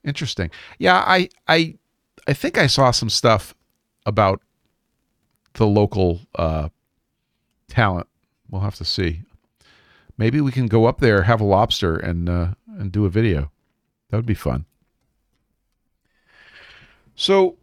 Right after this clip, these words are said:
here's the question for everybody in chat, and we will, of course, include your results. What do you carry as, as the machinist you are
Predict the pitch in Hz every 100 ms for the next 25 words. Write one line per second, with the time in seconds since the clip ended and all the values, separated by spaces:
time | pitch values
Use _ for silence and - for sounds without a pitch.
0 | _ _ 139 226 254 220 - - - -
1 | 113 107 123 123 120 117 123 110 104 92
2 | - 123 95 90 - _ _ _ _ _
3 | _ _ _ _ _ 107 98 113 104 98
4 | 95 - _ _ _ 92 - 120 104 -
5 | 87 - 131 127 95 - _ _ - 113
6 | 113 101 90 95 127 - - _ _ _
7 | _ 104 135 - 214 196 - - 143 135
8 | 101 95 101 _ _ _ _ _ _ _
9 | _ _ 123 120 107 - 127 123 151 147
10 | 139 160 170 156 175 127 85 78